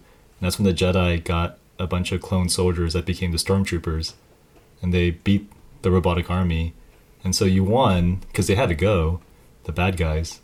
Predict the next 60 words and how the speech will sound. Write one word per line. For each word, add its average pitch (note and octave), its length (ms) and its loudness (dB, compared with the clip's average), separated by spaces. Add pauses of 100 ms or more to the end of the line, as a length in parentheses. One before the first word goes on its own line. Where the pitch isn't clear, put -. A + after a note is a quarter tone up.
(180)
But F2 80 -2
now F#2+ 180 0
you're G2+ 100 2
just F#2 140 0
staring F#2+ 180 0
at F2 60 0
the F2 60 -4
Stormtroopers F2 640 -4
going, E2 240 -4
"Hmm, E2+ 520 -2 (200)
like, D#2+ 120 -8 (120)
what's - 200 -8
gonna G#2+ 160 -4
happen?" E2+ 480 -6 (480)
And G2+ 80 0
that's, - 220 -2
that G#2 240 -2
feels A#2 240 4
like, G#2 220 2
you G2+ 60 2
know, F2 40 2
Trump, A#2 420 -2 (520)
it's - 100 -12
like - 100 -2
he, - 260 -2
he A2+ 140 -8
probably - 280 0
had A2+ 160 0
to D#2+ 80 0
go E2 540 0 (500)
'cause E2+ 180 -2
there's F2+ 140 2
a F#2+ 40 2
lot G2 180 4
of - 60 -10
bad F2 260 0
things E2+ 260 -2
about D#2+ 300 -4
him. G#2 340 -2 (600)
But F2 100 -2
now G#2 140 0
you're G#2 120 4
looking G2 240 2
at, E2 340 -2
you F2 80 -2
know, D#2+ 100 0
it's, - 200 -8 (640)
what's F2+ 160 -6
coming F2+ 300 0
up, F#2 240 0
and D#2+ 100 -4
it's - 140 -8
like, D#2 260 -6 (400)
I F2 40 -6
just F2 160 -2
hear G#2 100 -2
the F#2 80 2
Darth E2 240 -2
Vader F2 240 -4
music D#2+ 400 -6